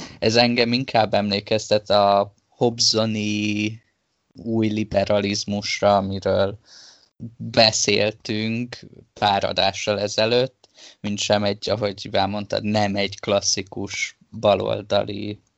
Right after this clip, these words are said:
kimondottan baloldali felfogásra. Egy ilyen anekdóta, és mivel ez egy, öm, Daremi, ö, szeminárium szobában hangzott el történet, nyilván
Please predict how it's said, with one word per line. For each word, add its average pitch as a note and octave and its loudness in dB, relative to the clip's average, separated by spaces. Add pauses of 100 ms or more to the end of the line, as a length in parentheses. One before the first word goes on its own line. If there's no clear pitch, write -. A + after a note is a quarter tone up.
(140)
kimondottan G#2 0
baloldali G2+ -2
felfogásra. A#2+ 2 (380)
Egy C3 -2
ilyen A#2+ 6
anekdóta, A2+ 0
és G#2+ -4
mivel G#2+ 2
ez G#2+ 0
egy, G2+ -4
öm, G#2 -2 (1120)
Daremi, G#2 0 (420)
ö, G#2 -8
szeminárium G#2 0
szobában G2+ -2
hangzott G#2+ -4
el F#2+ 2
történet, G#2+ 4
nyilván G#2 -4